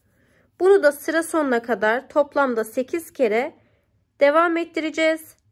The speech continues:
Sıra sonundaki ilmek sayımız otuz ikiye çıkacak. Bu sırayı da tamamlayalım arkadaşlar. Daha sonra beşinci sırada kaldığımız yerden devam edelim. Evet, sıra sonuna geldim. Gördüğünüz gibi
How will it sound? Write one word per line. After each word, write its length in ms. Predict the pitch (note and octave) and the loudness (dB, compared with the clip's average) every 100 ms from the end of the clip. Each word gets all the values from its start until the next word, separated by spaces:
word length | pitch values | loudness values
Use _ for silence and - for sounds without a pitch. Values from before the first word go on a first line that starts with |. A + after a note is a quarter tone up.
| _ _ _ _ _ | _ _ _ _ _
Sıra 360 | _ - - F#4 | _ -6 -2 -2
sonundaki 560 | - D4+ C4+ A#3 A#3 | -2 -4 -2 -2 -4
ilmek 480 | B3 - C#4+ D#4+ F4+ | -8 -10 -6 -4 -6
sayımız 420 | - D#4+ D#4+ F4 - | -4 -4 -2 -4 -4
otuz 320 | C#4+ C#4+ C4+ | -6 -6 -8
ikiye 300 | B3+ C4+ B3+ | -10 -2 -2
çıkacak. 540 | - - G3 E3 - _ _ _ _ _ _ _ | -2 -6 -6 -6 -10 _ _ _ _ _ _ _
Bu 80 | G4 | 0
sırayı 340 | G4 F4+ E4+ | 2 0 0
da 120 | C4+ C4+ | 0 -2
tamamlayalım 600 | E4+ F4 F4 F4 F4 D#4+ | 0 2 0 0 0 0
arkadaşlar. 760 | D#4+ E4 D#4 D#4+ - D#4+ D#4+ D#4+ _ _ _ _ _ | 0 -2 -4 -6 -4 -2 -2 -4 _ _ _ _ _
Daha 220 | E4+ F4 F4 | 0 0 0
sonra 380 | D#4 C#4 D#4 | 0 -2 -2
beşinci 400 | D4 E4 D#4+ C4 | -2 -4 -4 -6
sırada 400 | C4+ - B3+ B3+ | -8 -4 -4 -4
kaldığımız 580 | B3+ F4 C#4 A#3 A#3+ B3 | -2 0 0 0 -4 -2
yerden 560 | C#4+ A3+ A3+ D4+ D#4+ D4 | 0 0 2 0 0 -2
devam 360 | A#3+ G3+ F3 | 0 2 0
edelim. 360 | E3 D#3 D#3 F3+ - _ _ _ _ _ _ | -2 -6 -8 -12 -20 _ _ _ _ _ _
Evet, 560 | A#3 A3 G#3+ G#3 G#3 - | -8 -6 -6 -6 -8 -12
sıra 380 | - - D4 C#4 | -14 -8 -6 -6
sonuna 400 | C4+ G#3+ F#3 F3+ | -6 -6 -4 -4
geldim. 720 | F#3 C4+ D4 C#4 C#4+ C#4+ D4+ _ _ _ _ _ _ - | -2 0 0 -4 -8 -8 -10 _ _ _ _ _ _ -4
Gördüğünüz 580 | C#4 B3 G#3+ G#3 G3+ | -2 -2 -4 -8 -8
gibi 440 | A3+ A3 A3 B3 | -10 -4 -4 -4